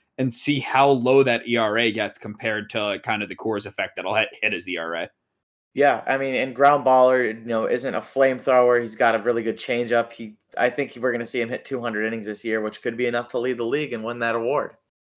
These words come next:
Speaker 1: I love it. If I had to pick a team M V P, I have to pick one of the power hitters that joined the Rockies.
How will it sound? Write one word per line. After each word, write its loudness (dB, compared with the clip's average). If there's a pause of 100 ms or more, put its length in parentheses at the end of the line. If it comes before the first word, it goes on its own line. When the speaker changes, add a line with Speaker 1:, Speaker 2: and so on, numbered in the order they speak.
(420)
Speaker 1:
I 6
love 4
it. 4 (180)
If -4
I 6
had 4
to -2
pick -4 (100)
a -6
team -2
M -4
V -6
P, -4 (420)
I 4
have 0
to 0
pick -2 (220)
one 0
of -4
the -2
power 4
hitters -2
that -2 (380)
joined -2
the -6
Rockies. -8